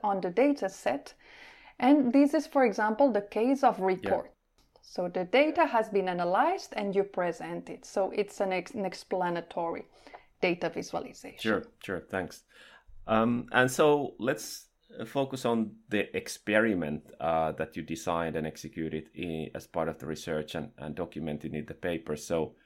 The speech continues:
Speaker 2: can you tell us a little bit more about how, how, what was the, like, function and what types of, uh,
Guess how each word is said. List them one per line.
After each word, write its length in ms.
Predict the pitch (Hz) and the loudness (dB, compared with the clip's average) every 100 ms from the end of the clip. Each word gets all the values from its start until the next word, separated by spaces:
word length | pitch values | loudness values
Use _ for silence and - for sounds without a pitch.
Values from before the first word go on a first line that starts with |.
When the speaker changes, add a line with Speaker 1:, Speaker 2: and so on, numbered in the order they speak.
| - | -6
Speaker 2:
can 140 | - 123 | -2 -2
you 80 | |
tell 220 | 117 - 117 | -2 -2 -2
us 260 | 113 - - | -4 -8 -8
a 60 | 101 | -6
little 180 | 101 | -4
bit 220 | 90 85 90 | -6 -8 -4
more 220 | 90 85 | -2 -2
about 320 | 78 78 76 | -2 -4 -4
how, 500 | - 90 87 80 73 _ _ _ _ _ | -4 0 2 0 -4 _ _ _ _ _
how, 320 | - 92 92 82 | -6 0 2 4
what 180 | 104 113 | 2 2
was 140 | - | -4
the, 100 | - | -2
like, 160 | 85 - | -2 0
function 520 | - 90 - 92 78 | 0 0 -2 -4 -2
and 200 | 78 80 | -4 -4
what 220 | 85 - _ _ - | -4 -6 _ _ -8
types 300 | 80 - 76 | -6 -6 -14
of, 200 | - - | -16 -12
uh, 540 | 76 73 69 69 - | -8 -4 -4 -4 -6